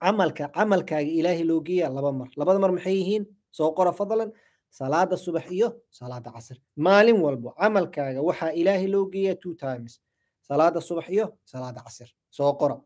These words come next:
Khayr Allah idin siiyo. Isbuuciina meeqa maraa Ilaahay camalkaaga loo geeyaa? Two times. Laba maraa Ilaahay loo geeyaa. Labo. Maasha Allah.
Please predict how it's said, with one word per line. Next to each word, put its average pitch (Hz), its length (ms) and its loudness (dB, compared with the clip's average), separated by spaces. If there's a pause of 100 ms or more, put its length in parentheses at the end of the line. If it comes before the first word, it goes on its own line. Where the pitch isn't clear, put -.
(140)
Khayr 139 120 -2
Allah 123 180 -6
idin 120 140 -12
siiyo. 117 220 -18 (1500)
Isbuuciina 190 800 4
meeqa 165 420 6
maraa 170 320 4
Ilaahay 175 500 6
camalkaaga 190 520 2
loo 196 180 4
geeyaa? 196 380 2 (340)
Two 170 180 -4
times. - 680 -16 (640)
Laba 147 180 6
maraa 143 200 0
Ilaahay 131 260 -6
loo 123 140 -8
geeyaa. 120 340 -12
Labo. 131 340 -8 (400)
Maasha 143 260 0
Allah. 131 140 -8